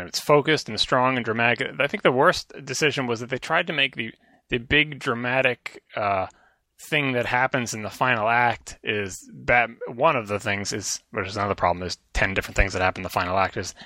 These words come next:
Batman rejecting the idea of spying on the citizenry. Uh, you know, "I'll do it this once, but you have to burn the computers down when you're done." Or, and, you know, <laughs> and his, and his faithful helper almost, you know, threatens to quit because of this great decision. Like, no one cares about this. This is not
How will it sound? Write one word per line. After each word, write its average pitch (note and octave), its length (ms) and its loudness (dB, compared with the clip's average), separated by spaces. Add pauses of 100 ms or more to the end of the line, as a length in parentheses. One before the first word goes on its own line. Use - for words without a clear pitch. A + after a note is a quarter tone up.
(160)
Batman C3 400 0
rejecting A2+ 600 -2
the A2 140 -2
idea A2+ 460 2
of G2+ 360 0 (340)
spying B2 500 2
on G#2+ 120 2
the G#2 60 -8
citizenry. G2+ 720 -2 (540)
Uh, F2 260 0 (140)
you A2+ 120 -6
know, G2 200 0
"I'll G#2+ 160 4
do D#3 160 4
it C#3 80 2
this C3 180 -2
once, C#3 320 0
but A#2 160 -4
you G#2+ 80 -4
have A#2 140 2
to G#2 80 -8
burn B2+ 300 2
the B2 60 -2
computers A2+ 460 -2
down A2+ 220 2
when A2 120 -6
you're G#2+ 120 -6
done." A2 340 2
Or, C3 380 2
and, B2 100 -2
you F#3 80 4
know, G#2+ 180 -2
<laughs> - 20 -2
and A2+ 180 2
his, A#2+ 100 -2
and C#3+ 200 4
his B2+ 100 0
faithful C#3+ 340 0
helper C3 460 2 (240)
almost, C#3+ 360 2
you D3 160 -4
know, A#2 80 -6
threatens C#3 380 -6
to - 80 -8
quit - 380 -2
because B2 260 -4
of B2 80 -4
this A#2 140 -6
great B2+ 240 2
decision. C3+ 320 -4
Like, D3 120 -10
no C4+ 160 2
one G#3 140 4
cares B2 300 0
about A2 240 0
this. B2 280 -2
This E3+ 160 -6
is F#3+ 100 -6
not F3+ 280 2